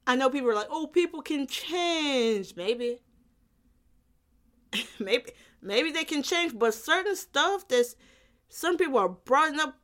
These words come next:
brought up with certain stuff. Some people just, they just have the heart, they just have the mindset. It's just something that you cannot change.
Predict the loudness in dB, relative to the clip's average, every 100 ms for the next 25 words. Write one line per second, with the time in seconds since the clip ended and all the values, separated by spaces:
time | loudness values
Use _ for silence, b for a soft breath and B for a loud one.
0 | -6 0 2 2 -2 -4 0 0 0 -4
1 | -4 -6 -2 -2 -2 -4 -6 -14 -20 B
2 | -8 -6 0 4 4 2 -4 0 0 6
3 | 8 8 4 2 2 2 -2 0 0 0
4 | -4 -4 -2 2 2 0 -4 -2 -2 0
5 | 0 0 -4 -6 -4 -4 -4 -2 -4 -2
6 | -6 -6 -4 -2 0 0 -2 -10 -12 -6
7 | 0 0 2 0 -2 -6 -12 -18 -20